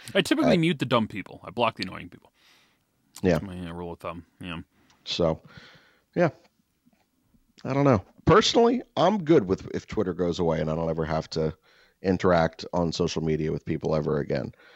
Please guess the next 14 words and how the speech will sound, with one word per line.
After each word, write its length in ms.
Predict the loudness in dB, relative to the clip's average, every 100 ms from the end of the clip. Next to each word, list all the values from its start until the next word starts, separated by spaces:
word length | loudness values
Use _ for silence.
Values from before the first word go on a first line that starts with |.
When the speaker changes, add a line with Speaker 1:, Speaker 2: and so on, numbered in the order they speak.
| _ -4
Speaker 2:
Um, 560 | 0 2 0 -2 -6 -10 _ _ _ _ _ 0
you 80 | 2
know, 60 |
I 40 | 4
feel 220 | 6 6
like 240 | 6 2
if, 180 | -2 -4 -6
if 160 | -6 -4
you've 280 | -6 -6 -14 _ _ _ _ _ _ _
followed 380 | _ 6 8 8
the 100 | 6
show 240 | 4 4 6
long 300 | 6 4 2
enough 480 | 0 -2 -6 -20